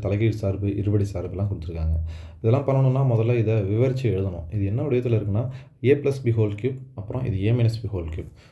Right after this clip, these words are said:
So, அதுக்கான ஃபார்முலா எழுதணும். ஃபர்ஸ்ட் a plus b whole cube ஃபார்முலா, அப்புறம் a minus b whole cube ஃபார்முலா. So, ஃபார்முலா எடுத்து எழுதியாச்சு. a plus b whole cube ஃபார்முலா வந்து ஏ கியூப் பிளஸ் த்ரீ ஏ ஸ்கொயர் பி பிளஸ் த்ரீ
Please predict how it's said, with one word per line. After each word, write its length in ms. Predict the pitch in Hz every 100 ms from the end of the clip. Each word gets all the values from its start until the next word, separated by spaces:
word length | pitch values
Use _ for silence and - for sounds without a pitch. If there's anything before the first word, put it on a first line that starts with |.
| _
So, 60 | 131
அதுக்கான 280 | 117 113 98
ஃபார்முலா 340 | 107 120 127 107
எழுதணும். 280 | 95 90 -
ஃபர்ஸ்ட் 260 | - - 113 107
a 80 | 110
plus 160 | 110 107
b 80 | 101
whole 160 | 95 95
cube 140 | 87
ஃபார்முலா, 320 | 98 104 123 -
அப்புறம் 240 | - 107 101
a 80 | 104
minus 160 | 104 95
b 120 | - 85
whole 120 | 80
cube 120 | 82 -
ஃபார்முலா. 320 | 82 80 78 - - - - - _ _ _ - - _ - - - _ _ _ _ _ _
So, 60 | 135 120
ஃபார்முலா 280 | 135 127 110
எடுத்து 180 | 104
எழுதியாச்சு. 320 | 98 92 82 - 120
a 40 | 117
plus 140 | 113 107
b 100 | 101
whole 120 | 95 90
cube 100 | 90
ஃபார்முலா 240 | 95 92
வந்து 140 | 95 127
ஏ 20 | 117 113
கியூப் 120 | 131 131
பிளஸ் 160 | 107 -
த்ரீ 100 | 104 101
ஏ 40 | 104
ஸ்கொயர் 240 | - 98 98
பி 60 | 113
பிளஸ் 180 | -
த்ரீ 100 | -